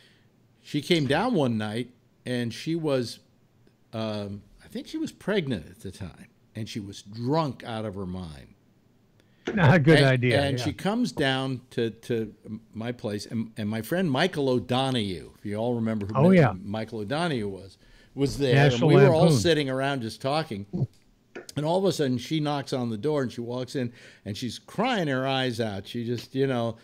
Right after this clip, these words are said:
Speaker 1: uh, the, her husband treats her like shit, and blah, blah, blah, blah, blah. And then she's doing, she,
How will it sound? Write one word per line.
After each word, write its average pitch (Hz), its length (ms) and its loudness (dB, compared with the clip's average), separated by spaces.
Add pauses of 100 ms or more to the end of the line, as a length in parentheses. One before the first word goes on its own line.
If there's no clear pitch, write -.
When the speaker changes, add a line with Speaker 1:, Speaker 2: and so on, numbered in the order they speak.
(320)
Speaker 1:
uh, 104 240 -4 (140)
the, 107 760 -10
her 95 160 -10
husband 131 560 -2
treats 104 300 -10
her 110 80 -6
like 92 340 -12
shit, 208 480 0
and 113 160 -2
blah, 170 160 -2
blah, 143 100 0
blah, 113 260 -4
blah, 131 360 -2 (160)
blah. 156 80 2 (120)
And 135 140 2
then 214 140 8
she's 214 240 0
doing, 254 480 0 (460)
she, - 260 -6